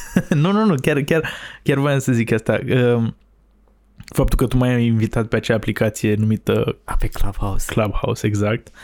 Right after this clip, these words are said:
Speaker 2: Groaznic.
Speaker 1: Uh, pe aplicația asta am aflat eu prima oară că la noi în licee acum se fac și,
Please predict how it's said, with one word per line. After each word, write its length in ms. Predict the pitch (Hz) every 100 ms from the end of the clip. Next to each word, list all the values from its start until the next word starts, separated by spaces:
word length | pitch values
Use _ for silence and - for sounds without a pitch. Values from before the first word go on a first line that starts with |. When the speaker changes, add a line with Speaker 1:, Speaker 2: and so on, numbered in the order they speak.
| -
Speaker 2:
Groaznic. 1000 | - 110 - - - 123 120 120 120 117
Speaker 1:
Uh, 60 | - - _ _ -
pe 80 | 139
aplicația 460 | 131 131 190 -
asta 240 | 139 - 123
am 160 | 143
aflat 440 | 135 120 - 131 131
eu 80 |
prima 340 | 123 123 120 113
oară 440 | 98 95 113 120 -
că 480 | - 117 123 156 143
la 260 | 127 127 117
noi 260 | 113 135
în 60 | 143
licee 560 | 123 - 113 101 98 131
acum 460 | 131 - 113 110 147
se 140 | -
fac 220 | 143 160
și, 360 | - 175 165